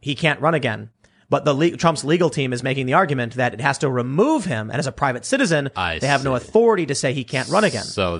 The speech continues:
Speaker 2: th-, you, you can't get to B without A.
Speaker 1: Yeah, so that's their argument.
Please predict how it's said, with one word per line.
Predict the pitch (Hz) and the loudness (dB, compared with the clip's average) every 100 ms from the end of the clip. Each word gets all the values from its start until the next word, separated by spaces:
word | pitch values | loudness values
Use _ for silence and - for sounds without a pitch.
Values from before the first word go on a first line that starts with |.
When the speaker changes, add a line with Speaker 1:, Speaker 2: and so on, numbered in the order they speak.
| 80 | -8
Speaker 2:
th-, | 57 60 | -14 -12
you, | 85 85 87 | -12 -8 -8
you | 85 | -10
can't | 80 101 82 | -8 -6 -4
get | 85 - | -8 -10
to | 78 | -12
B | 80 76 | -12 -10
without | 76 - 71 - | -12 -10 -10 -10
A. | 73 73 - _ _ _ | -14 -18 -20 _ _ _
Speaker 1:
Yeah, | 151 143 | 0 0
so | 113 160 143 | 2 2 2
that's | 160 139 | 2 2
their | 160 170 | 4 4
argument. | 190 107 | 2 -4